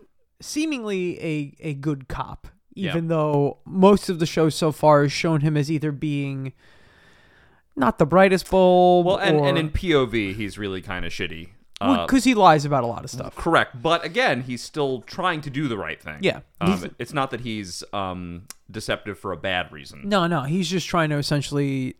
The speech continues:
Speaker 1: um, pretty much inflate what he had done
Speaker 2: Right.
Speaker 1: uh, at the scene of the crime, where he's kinda lying about his involvement to a degree, and, um, he's not being the most honest. But in the, in the end, Harvey Bullock is a cop who's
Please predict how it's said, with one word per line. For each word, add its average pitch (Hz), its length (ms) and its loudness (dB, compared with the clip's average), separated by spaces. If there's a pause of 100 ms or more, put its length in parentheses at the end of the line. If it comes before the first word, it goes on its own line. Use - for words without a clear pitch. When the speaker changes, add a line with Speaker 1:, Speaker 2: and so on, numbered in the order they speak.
Speaker 1:
um, 123 580 -8 (240)
pretty 233 160 0
much 196 180 2
inflate 156 500 -2
what 151 160 -6
he 147 140 -2
had 139 200 -6
done 131 360 -4 (360)
Speaker 2:
Right. 85 180 -12 (280)
Speaker 1:
uh, 127 220 -4
at 147 180 -4
the 143 60 -6
scene 143 260 -4
of 135 60 -6
the 135 80 -8
crime, 202 400 -2
where 156 280 4
he's 151 200 -2
kinda 165 260 0
lying 147 500 0
about 139 460 -2 (100)
his 147 220 -2
involvement 139 600 0
to 139 120 -4
a 127 40 -4
degree, 135 640 -4
and, 127 440 -8
um, 117 360 -4
he's 135 260 -4
not 175 240 2
being 175 160 -2
the 156 60 0
most 143 260 -4
honest. 196 420 0
But 185 120 0
in 196 140 -2
the, - 140 -4
in 208 120 -2
the 190 220 -2
end, 196 340 0 (200)
Harvey 180 280 0
Bullock 165 340 -2
is 147 120 -6
a 151 40 -6
cop - 540 -2 (840)
who's 170 220 -2